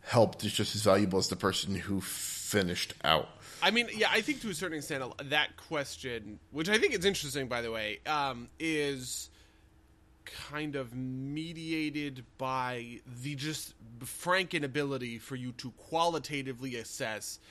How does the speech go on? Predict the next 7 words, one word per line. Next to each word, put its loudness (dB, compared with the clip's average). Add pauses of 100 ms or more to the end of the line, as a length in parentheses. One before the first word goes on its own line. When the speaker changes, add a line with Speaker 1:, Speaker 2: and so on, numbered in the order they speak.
(300)
Speaker 2:
a -4
kill -4 (680)
quantitatively, -2 (120)
right? -6 (320)
You -6
know, -4
you, -8